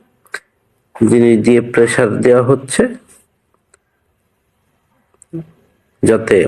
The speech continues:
মাথা ভেঙে না যায়। আর ধীরে ধীরে আস্তে আস্তে করে এই লম্বা পাইলগুলো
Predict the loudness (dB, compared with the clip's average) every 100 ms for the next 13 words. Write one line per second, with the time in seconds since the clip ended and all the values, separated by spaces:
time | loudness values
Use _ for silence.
0 | 2 2 0 0 2 2 2 0 0 -2
1 | -2 -8 _ -20 -20 _ -4 -2 0 2
2 | 2 2 2 2 -2 -8 -18 _ _ -6
3 | -6 -4 -6 -4 -4 -2 0 2 2 2
4 | 2 0 0 0 2 2 2